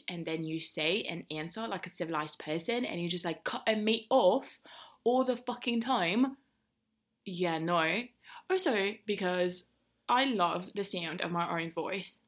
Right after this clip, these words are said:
clearly, since I'm able to do this. Um, and I like talking. Like,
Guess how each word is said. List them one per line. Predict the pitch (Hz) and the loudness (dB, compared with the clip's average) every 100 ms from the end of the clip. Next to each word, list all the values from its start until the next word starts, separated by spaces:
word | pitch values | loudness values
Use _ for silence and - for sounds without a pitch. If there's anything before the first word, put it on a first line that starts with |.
| _ _ - | _ _ -14
clearly, | - 180 160 175 175 - - | 4 8 8 6 2 -8 -4
since | - 175 | -2 0
I'm | 180 156 | -2 -2
able | 160 170 | -2 -4
to | 160 | -2
do | 151 | -2
this. | 180 196 - - _ _ _ _ _ _ _ _ _ _ | 0 0 -2 -8 _ _ _ _ _ _ _ _ _ _
Um, | 202 214 214 220 226 - | 0 2 2 2 -2 0
and | 294 | 2
I | 302 | 2
like | 262 254 | 2 0
talking. | - 214 233 233 190 - - - - | -2 -4 0 0 0 -6 -20 -18 -4
Like, | 214 196 190 | 2 2 2